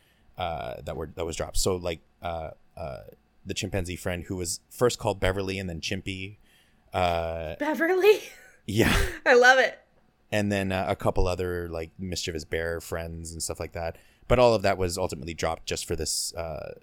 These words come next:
Speaker 1: for what we have, which is basically, like, a half hour, f-, by the roughly thirty, forty minute story, I think. No, about th-, it's about thirty minutes.
Speaker 2: Mm-hmm. The whole film is, uh, an hour fourteen, including credits.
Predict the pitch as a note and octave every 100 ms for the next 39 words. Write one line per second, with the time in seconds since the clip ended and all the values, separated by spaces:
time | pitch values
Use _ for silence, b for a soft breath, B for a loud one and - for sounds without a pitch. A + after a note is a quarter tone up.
0 | _ - - E2+ E2 D#2+ - - D2+ F#2
1 | E2+ A#2 F2+ E2+ F2+ - C3 E3 - G2
2 | E2+ E2 - F2 - E2 E2 E2 D#2+ E2
3 | E2 - _ _ _ - - - - -
4 | F#2 G2 F2 E2+ F2+ F#2+ - G2+ G2 G2
5 | F#2+ G2 G2+ - A#2 A2+ A2+ A2+ - -
6 | - A#2 A#2 A#2+ B2 B2+ - B2 C3 D3
7 | F3 F3 A#3+ - G#2 E2 - A2 - D3
8 | - C#3 - A2+ F#2 E2+ G1+ - - _
9 | E4+ C#4+ G#3+ F3 - _ _ - _ -
10 | - A3 A#3+ C4 C4 B3+ B3+ A3+ A3+ G#3+
11 | G3+ G3+ G3 G3 G3 G3+ G3 G3 - G3
12 | F3+ F#3+ F3+ F3+ F3+ F3 F3 F#3 F#3 -
13 | - -